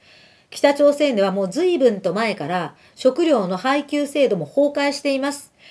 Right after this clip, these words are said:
人々は自分でも自力で生きてきたんです。そんな人たちは何もしてくれない政府に対して不満があるんですね。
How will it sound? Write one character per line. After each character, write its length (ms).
人 260
々 260
は 60
自 220
分 260
で 140
も 140
自 200
力 280
で 160
生 60
き 100
て 120
き 80
た 160
ん 60
で 60
す。 240
そ 260
ん 100
な 120
人 180
た 160
ち 120
は 100
何 260
も 160
し 80
て 140
く 80
れ 140
な 120
い 60
政 280
府 80
に 140
対 240
し 80
て 380
不 180
満 240
が 120
あ 40
る 140
ん 40
で 60
す 160
ね。 260